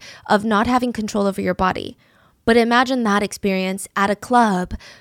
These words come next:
with a bunch of strangers. I'm sure it's a different level of confusion, stress, anxiety, panic. Her body was no longer responding to her brain. The man that she had been talking to,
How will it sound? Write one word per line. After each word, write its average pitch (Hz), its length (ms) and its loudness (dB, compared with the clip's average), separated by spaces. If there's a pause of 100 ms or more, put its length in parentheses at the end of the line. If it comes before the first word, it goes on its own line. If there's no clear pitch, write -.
(100)
with 214 160 0
a 226 40 -4
bunch 196 240 0
of 185 100 -6
strangers. - 680 -6 (280)
I'm 214 140 2
sure 254 160 0
it's 247 140 2
a 226 60 -2
different 220 360 -2
level 202 360 2
of 190 340 -4 (100)
confusion, 233 640 0
stress, 214 540 -2
anxiety, 196 720 0
panic. 214 720 -2 (720)
Her 220 120 0
body 240 260 6
was 302 180 -2
no 254 100 0
longer 220 300 0
responding 185 500 -2
to - 80 -12
her 160 140 -4
brain. - 440 -12 (800)
The 214 80 2
man 220 300 2
that 277 120 0
she - 140 -2
had 240 120 2
been 226 160 -2
talking 208 420 -4
to, 269 320 -2